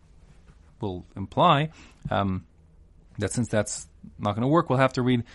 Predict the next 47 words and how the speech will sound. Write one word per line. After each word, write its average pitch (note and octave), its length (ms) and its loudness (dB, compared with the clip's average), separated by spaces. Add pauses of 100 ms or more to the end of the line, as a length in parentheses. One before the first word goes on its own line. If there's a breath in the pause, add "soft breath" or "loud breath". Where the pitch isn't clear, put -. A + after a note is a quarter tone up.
(220 loud breath)
on G#2+ 160 0
day A#2 140 2
one, C3+ 220 4
we'll B2 80 4
de-, A2+ 340 0
read A#2 180 0
day G#2 140 0
one A2 260 2
and G#2 140 -2
day F#2+ 140 -2
two, E3+ 420 2
so - 160 -8
we G#2+ 100 -4
have G2 200 -2
enough G2 200 -4
psukim A2+ 400 -4
so - 100 -6
everyone F#2+ 160 -4
can G2 80 -8
get F2+ 140 -4
a F2 60 -6
chance F2+ 320 -8
to G2 80 -10
read. F#2 200 -4 (280 loud breath)
And G#2 120 -4
similarly G2 360 -2
on F2+ 160 -2
day F#2 160 -4
two, G#2+ 400 0 (300 soft breath)
we'll G#2 100 -6
read G2 240 -4
about F#2+ 280 -6 (260)
day F#2 160 -4
two - 160 -2
of G#2+ 80 -2
creation G#2 340 -2
and G2 100 -4
day F2+ 80 -6
three B2 200 0
of C3 80 -2
creation, B2 420 -2 (480 soft breath)
and G2+ 140 -4
so F#2+ 140 -4
on F#2 60 -2
and F2 100 -4
so G2+ 160 -2
forth. - 260 -16